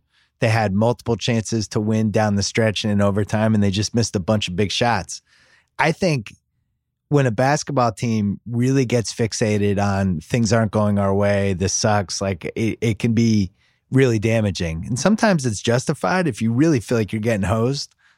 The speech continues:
Like, the two thousand one Bucks got hosed unbelievably in that Sixers series and were able to kind of fight it off and, and give more of a battle. But, um, in this case, I guarantee the Rockets are gonna look back at this and think,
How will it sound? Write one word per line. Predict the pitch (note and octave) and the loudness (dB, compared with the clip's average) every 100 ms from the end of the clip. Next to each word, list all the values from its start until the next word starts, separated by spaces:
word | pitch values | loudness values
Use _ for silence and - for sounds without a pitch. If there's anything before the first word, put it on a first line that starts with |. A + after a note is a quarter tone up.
| _ | _
Like, | - | -2
the | C3 | 0
two | C#3 G3+ | 0 2
thousand | G3 E3+ C3 | 2 2 2
one | C#3 A#2+ | 0 0
Bucks | A2 A#2+ - | 2 0 -2
got | - A2 E2+ - _ _ _ _ _ _ | -2 -2 -2 -8 _ _ _ _ _ _
hosed | - C#3 B2+ A#2 G2 - _ _ _ - | 0 2 2 0 -4 -10 _ _ _ -6
unbelievably | - D3+ C3 B2+ B2+ G#2+ A#2 | -2 0 2 2 2 2 0
in | G#2+ | 2
that | G#2+ | 0
Sixers | G2+ C#3 - A#2 | 0 -4 -2 -4
series | - A2 G2+ F#2 | -2 0 0 0
and | - A#2 G#2+ - | 0 0 0 0
were | B2 | 0
able | A2+ C#3 D#3+ D3+ | 2 2 2 2
to | A#2+ | 0
kind | - C3 | -2 -2
of | A2+ | -2
fight | - B2+ B2 | 0 0 2
it | A2+ | 2
off | A#2 A#2 - | 2 0 0
and, | G#2 F#2 D#2 | -2 -2 -4
and | - G#2+ F#2+ D#2+ - _ - | -4 -2 -2 -4 -10 _ -4
give | A#2+ | 0
more | G#2+ A2 | 2 2
of | G2+ | 0
a | F#2 | -2
battle. | E2+ A2 A2+ F#2 | 0 2 2 0
But, | E2 F2+ - - - - _ - | -2 -4 -4 -14 -20 -20 _ -2
um, | G#2+ G2+ F#2 D#2+ - - | 0 2 0 -2 -6 -2
in | C3 | 0
this | D3 E3+ | 2 0
case, | D3 A2+ F#2+ - - _ _ - | 0 0 0 -8 -14 _ _ -4
I | |
guarantee | E3+ E3 F3 C#3+ - D3 | -2 2 2 0 0 0
the | A2+ | 2
Rockets | A2+ A2+ A2 G#2 | 2 0 -2 -6
are | G#2+ | -4
gonna | G2 | -2
look | F#2+ F#2+ | -2 -2
back | F2 G2+ F#2 | -2 -4 -2
at | F#2+ | -2
this | F#2+ F2 | -4 -4
and | F2+ F2 | -4 -4
think, | F#2 F2+ - | -4 -4 -10